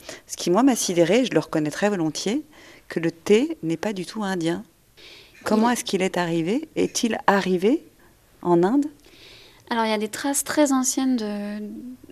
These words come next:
Speaker 2: a priori, on, ce qu'on pense être du thé, que des gens buvaient du thé en Inde, euh, il y a très longtemps, mais en tout cas, la production de masse industrielle, comme elle a été faite, euh, à partir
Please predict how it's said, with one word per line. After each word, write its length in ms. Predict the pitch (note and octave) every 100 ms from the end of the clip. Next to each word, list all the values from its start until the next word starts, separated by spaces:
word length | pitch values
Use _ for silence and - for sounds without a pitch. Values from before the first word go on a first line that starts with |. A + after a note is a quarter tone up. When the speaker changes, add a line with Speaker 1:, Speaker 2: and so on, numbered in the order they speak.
| -
Speaker 2:
a 60 |
priori, 400 | - - A3+ A#3
on, 280 | A#3+ G#3+ B2
ce 80 | -
qu'on 160 | A3+
pense 240 | A3 A#3 -
être 240 | A3 A3+
du 160 | G#3 G#3
thé, 340 | - A#3+ A#3
que 140 | A3+ G#3
des 180 | G#3+
gens 180 | G#3+ A3
buvaient 300 | A3 G#3+ G#3+
du 180 | G3+ G#3+
thé 220 | - A#3
en 220 | A3 G#3+
Inde, 320 | G#3+ C#4 C4 G#3 - - - - -
euh, 280 | G#3+ A3 G#3+
il 80 | G#3
y 40 |
a 40 |
très 220 | G#3 - A3+
longtemps, 280 | G#3+ C4+
mais 80 | D4
en 60 | B3+
tout 100 | -
cas, 120 | C4
la 120 | B3
production 800 | A3 - C4+ A#3+ A#3+ - - A3+ G#3+ - - - -
de 140 | G#3+
masse 580 | G#3+ A3 A#3 A#3 - -
industrielle, 800 | - A#3 A3 A3 - A#3 A3+ G#3+ - - - -
comme 160 | A#3 A3
elle 120 | G#3+
a 60 |
été 200 | G#3 G#3
faite, 320 | G#3+ - A3+ -
euh, 460 | - G3+ G3+ G3+ -
à 80 | -
partir 380 | - - -